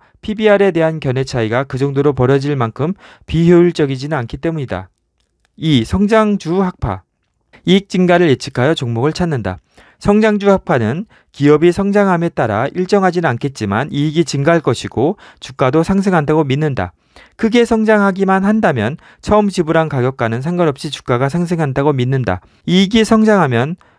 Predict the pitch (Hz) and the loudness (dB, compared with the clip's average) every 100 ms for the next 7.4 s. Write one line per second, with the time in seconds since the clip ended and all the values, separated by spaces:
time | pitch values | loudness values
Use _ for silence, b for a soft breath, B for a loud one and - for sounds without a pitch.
0 | b b - 214 208 196 156 151 143 117 | b b 0 2 2 2 0 0 0 0
1 | 135 123 110 107 120 160 110 - 143 131 | 0 -2 -4 -2 -2 -2 -4 -4 -8 -4
2 | 123 147 165 147 165 151 135 143 - 143 | 0 2 2 2 -2 -2 -2 -4 -2 0
3 | 151 - 208 196 175 170 139 - 113 104 | -2 0 4 4 2 -2 -6 -6 -6 -6
4 | 160 - b b b - 147 143 175 196 | -6 -12 b b b -6 -4 0 0 0
5 | - 185 185 185 180 170 160 165 123 131 | 0 0 0 -4 -4 -2 0 0 -2 -2
6 | 156 b b b 208 202 208 165 143 156 | -4 b b b 0 2 2 0 0 2
7 | 156 110 90 | 0 0 -6